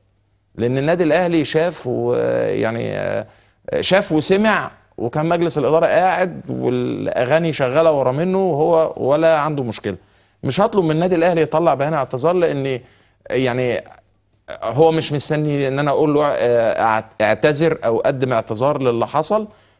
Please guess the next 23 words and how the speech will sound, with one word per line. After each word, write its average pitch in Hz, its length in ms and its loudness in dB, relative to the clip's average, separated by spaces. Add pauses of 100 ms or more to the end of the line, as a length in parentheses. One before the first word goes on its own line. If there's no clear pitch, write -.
لان 156 460 2 (320)
اي 208 180 4
حد 165 320 0
في 123 100 -8
الدنيا 120 480 -2 (420)
لما 123 260 0
بتشوف 135 460 -2
النهارده، 117 560 -2 (680)
آه، 110 300 0
انت 156 340 0
كمجلس 151 420 0
اداره 143 260 -2
النادي 131 220 -2
الاهلي 131 260 0
لما 120 120 -2
يبقى 101 160 -2
فوق 165 240 -2
منك 135 580 -6 (480)
الكابتن 202 480 2
التاريخي 165 580 0
للنادي 131 320 -2
الاهلي 98 400 -2 (460)
بيقود 120 560 0